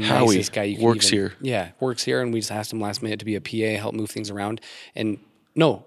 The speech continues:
Speaker 2: we asked him to help film B T S. And
Speaker 1: Turned into a
Speaker 2: he
Speaker 1: P A position?
Speaker 2: Turned into a full P A position. He was driving people everywhere. He
Speaker 1: Eight A M
Speaker 2: was
Speaker 1: to ten P M. He was
Speaker 2: eight A M
Speaker 1: driving
Speaker 2: to
Speaker 1: people.
Speaker 2: ten P M. And not only that,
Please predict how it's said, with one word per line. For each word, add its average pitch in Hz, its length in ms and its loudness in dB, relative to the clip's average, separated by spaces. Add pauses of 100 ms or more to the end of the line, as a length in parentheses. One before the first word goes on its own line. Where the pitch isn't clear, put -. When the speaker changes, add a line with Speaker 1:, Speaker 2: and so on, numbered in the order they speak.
(140)
Speaker 2:
we 123 100 0
asked 139 160 0
him 139 60 0
to 113 60 -2
help 123 200 -6 (160)
film 120 340 0
B 113 220 -4
T - 180 -2
S. - 320 -2 (540)
And 110 360 2 (100)
Speaker 1:
Turned 113 260 2
into 135 160 6
a 135 40 8
Speaker 2:
he 131 60 6
Speaker 1:
P 113 140 4
A 110 60 0
position? 110 400 -2
Speaker 2:
Turned 139 260 0
into 123 180 0
a 101 60 -4
full 139 240 0
P 131 180 -4
A 127 60 -4
position. 101 340 -6
He - 160 -6
was 135 160 -4
driving 120 480 -4
people 127 320 -4
everywhere. 120 480 -2
He 107 200 -2
Speaker 1:
Eight 131 80 6
A 147 160 8
M 131 60 2
Speaker 2:
was 131 80 -2
Speaker 1:
to - 80 0
ten 107 260 -2
P 101 140 -6
M. 95 140 -4
He 104 80 -4
was 131 160 4
Speaker 2:
eight 151 40 6
A - 40 4
M - 0 - (100)
Speaker 1:
driving 90 100 -2
Speaker 2:
to - 100 -2
Speaker 1:
people. 110 160 -2
Speaker 2:
ten 92 40 -4
P 98 60 -6
M. 95 120 -10 (100)
And 135 160 2
not 147 240 0
only 143 240 0
that, 117 420 0